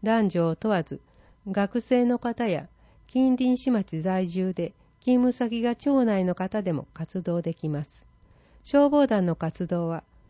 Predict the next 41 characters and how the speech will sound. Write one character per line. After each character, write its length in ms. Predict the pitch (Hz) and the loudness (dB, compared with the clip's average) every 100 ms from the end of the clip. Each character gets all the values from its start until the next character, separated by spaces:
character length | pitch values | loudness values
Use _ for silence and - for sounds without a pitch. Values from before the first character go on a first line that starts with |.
| - | -20
一 240 | - - 294 | -10 0 2
人 100 | 269 | 4
で 100 | 240 | 4
も 220 | 208 233 | 4 2
多 60 | 220 | 0
く 100 | 190 | 0
の 140 | 170 | 0
団 260 | 165 190 202 | 0 0 0
員 160 | 202 196 | 0 0
の 120 | 190 | -2
力 340 | - - 226 | -6 -4 -2
が 80 | 180 | -2
必 320 | 156 - - | -6 -8 -6
要 220 | 175 170 156 | -4 -2 -4
で 140 | 156 | -6
す。 200 | - - - _ _ _ _ _ _ _ | -12 -20 -20 _ _ _ _ _ _ _
各 280 | - 240 214 | -6 -4 0
分 260 | 202 233 | 2 2
団 240 | 226 226 226 | 2 0 0
か 140 | 226 | -2
ら 120 | 220 | 0
お 40 | 220 | 0
誘 340 | 254 254 262 262 | 0 0 2 2
い 40 | |
が 120 | 247 | 2
あ 40 | 247 | 0
り 140 | 240 | 0
ま 140 | 240 247 | 0 -2
し 60 | |
た 180 | - 151 | -4 -6
ら、 100 | - - - | -6 -12 -8
入 260 | 202 214 220 | 2 4 4
団 260 | 208 208 202 | 2 2 0
を 40 | |
ご 140 | 180 | -2
検 280 | 175 220 220 220 | -2 0 0 0
討 100 | 202 | -2
く 80 | 202 | -2
だ 140 | 190 | -2
さ 220 | 180 185 | -4 -6
い。 80 | 135 | -8